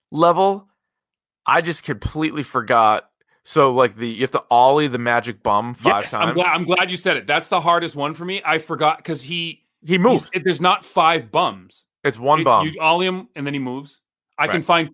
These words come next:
Speaker 2: two of them. I don't know where the other three are.
Speaker 1: Oh, I,
Speaker 2: That's
Speaker 1: I
Speaker 2: where I am
Speaker 1: eventually,
Speaker 2: right now in the
Speaker 1: I
Speaker 2: game.
Speaker 1: eventually got it, but it was like, that was all, that was all I would do.
Speaker 2: I would,
Speaker 1: It's
Speaker 2: yeah, and you're just cruising around. You get two,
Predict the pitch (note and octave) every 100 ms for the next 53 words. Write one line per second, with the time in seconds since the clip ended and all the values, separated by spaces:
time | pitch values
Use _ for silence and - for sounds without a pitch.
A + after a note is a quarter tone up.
0 | - F3 C3 A#2 G2 C3 D#3+ D3+ D3 C#3
1 | C3 B2+ - A2+ A#2+ - _ _ _ -
2 | C3+ A#2+ G#2+ - C3+ F3 C#3 C#3+ E3 D3+
3 | C#3+ C#3 C3 A2+ A2 C#3 D#3+ F3 F#3 F#3+
4 | D3+ C#3 C#3 B2 B2 A#2+ A2+ A#2 G#2+ -
5 | _ _ _ _ _ _ C#3 C#3 A#2+ -
6 | C3 C3 B2 A#2+ - _ _ _ _ C3+
7 | B2+ A2 A#2+ A#2 A2+ G#2 G2+ F#2 F2 F3+
8 | - _ _ _ C3+ D3+ E3+ F3+ C3 C#3+
9 | D#3+ F3+ A#2 C3+ C#3 C#3 - _ F3+ F3
10 | D#3+ D3+ F3+ D3+ - B2+ E3 - F#3 E3
11 | B2+ C3